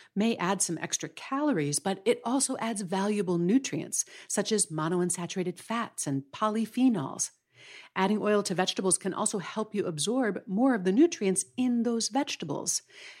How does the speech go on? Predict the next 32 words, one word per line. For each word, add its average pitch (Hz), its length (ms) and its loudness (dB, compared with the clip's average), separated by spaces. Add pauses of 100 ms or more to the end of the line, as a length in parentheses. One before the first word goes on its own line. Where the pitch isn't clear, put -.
(220)
And 202 360 0
if 190 140 -4
it 185 100 -2
makes 208 240 2
those 165 200 0
vegetables 170 580 -2
more 165 280 0
appealing 180 640 2
and 139 140 0
more 147 260 -4
palatable 208 680 0
so 214 160 0
that 165 200 -6
you 202 280 -2
eat 208 240 -6
more 170 280 0
of 190 140 -2
them 294 320 2 (300)
and 160 280 0 (120)
maybe 151 220 0
less 147 380 0
of 147 120 -10
other 160 300 -4
things, 233 460 2 (440)
then 247 120 2
it's 262 160 4
a 254 60 0
win 240 420 2 (280)
all 240 200 2
the 214 120 2
way 196 160 0
around. 151 480 -4